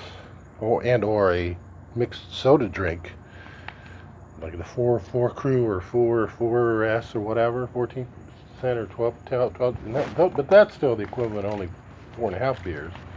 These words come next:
And that costs more than a bottle of wine, so that's why I drink a lot of wine. Wine is, it's not why I turn this on. I turn this on because I really like the Adam Carolla Show. It's a podcast I've listened to it for ten years,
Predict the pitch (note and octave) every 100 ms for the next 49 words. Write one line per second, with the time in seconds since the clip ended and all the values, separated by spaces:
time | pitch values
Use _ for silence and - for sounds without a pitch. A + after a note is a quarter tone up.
0 | - - - - - - - - - -
1 | - - - - - - - - - -
2 | - - - - - - - - - -
3 | A2+ F#3 - G#2 F#2+ C#3+ G3+ - - -
4 | - - - A2+ G#2+ G2+ A2+ F#2 F#2 D3
5 | B3+ E2 D#2+ G#2 G#2 G#2+ G#2 F#2+ F#2+ F2
6 | E2 - E2 D#3 C3 - F2 G#2+ A2 G2
7 | E2 - - - - - - - - -
8 | - - - - D#3+ C3+ B2+ - B2+ G#2
9 | E2 - C3+ G#2 - F2 - G3+ C#3 F3
10 | D#3+ G#2+ A2+ - B2+ A3 G3+ B2+ B2+ B2
11 | B2 A2 A2+ A2+ - G#2+ A2 F#2+ - F2
12 | - - - - - - - G2 - B2
13 | A2 - F#2+ F#2 - F2+ F#2 F#2 A2+ -
14 | G2 A2+ G2+ - F2 B2 A2+ F#2 E2